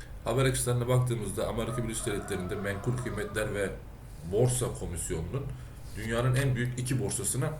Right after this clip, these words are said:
açtığı dava var ve bununla birlikte de tabii işte Bitcoin ile Ethereum yüzde üç, yüzde dört gibi geri çekilme yaptı. Altcoin'lerde yüzde yirmi beş, yüzde otuzlara varan ilk etapta geri çekilmeler var.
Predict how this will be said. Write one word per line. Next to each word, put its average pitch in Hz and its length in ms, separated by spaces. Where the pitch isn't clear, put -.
açtığı 123 540
dava 107 460
var 123 140
ve 92 200
bununla 120 360
birlikte 120 440
de 127 140
tabii 113 360
işte - 240
Bitcoin 113 400
ile 107 100
Ethereum 98 560
yüzde 95 260
üç, 98 220
yüzde 90 260
dört 104 220
gibi 90 260
geri 82 200
çekilme - 380
yaptı. 95 420
Altcoin'lerde 107 800
yüzde 104 220
yirmi 104 280
beş, 104 200
yüzde 101 200
otuzlara 98 580
varan 90 240
ilk 92 180
etapta 87 380
geri 78 260
çekilmeler 76 580
var. - 160